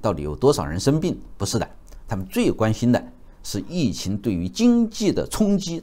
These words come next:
到底有多大，因为对经济冲击大了，经济承受不了，最后垮了，那么这个政权也会跟着垮，经济危机会转化为政治危机，这个简单的道理他们都懂，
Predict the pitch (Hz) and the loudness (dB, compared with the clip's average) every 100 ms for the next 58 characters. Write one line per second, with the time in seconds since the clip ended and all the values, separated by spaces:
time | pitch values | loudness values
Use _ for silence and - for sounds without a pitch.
0 | - 202 107 113 131 80 113 135 - - | 4 6 6 4 2 4 6 6 4 -4
1 | - - - - - 113 202 190 185 185 | -16 -18 -20 -20 2 6 8 6 6 4
2 | 139 214 214 139 190 185 190 196 123 104 | 6 2 4 4 4 4 8 8 8 4
3 | 170 190 139 - 151 190 185 151 95 117 | 0 0 0 2 4 4 4 4 4 2
4 | 160 151 - 104 85 92 185 - - - | -2 -2 2 4 8 12 12 10 -16 -18
5 | - - 110 - 107 101 240 185 92 87 | -14 -2 0 0 0 0 2 2 0 -2
6 | 104 78 - 123 147 160 139 - - - | -4 -4 2 4 6 6 4 2 -12 -18
7 | - - 170 196 190 139 98 123 123 120 | -18 -6 -2 -2 0 0 4 4 2 0
8 | 120 104 - 92 71 85 165 87 80 - | 0 -2 0 0 0 4 6 6 -2 -10
9 | - - - - 190 101 - 104 90 117 | -18 -20 -18 0 2 2 0 0 2 2
10 | 113 143 - 135 101 76 76 120 131 127 | 2 -2 0 -2 0 -2 2 4 4 4
11 | 101 71 113 120 143 82 | 2 2 0 4 4 2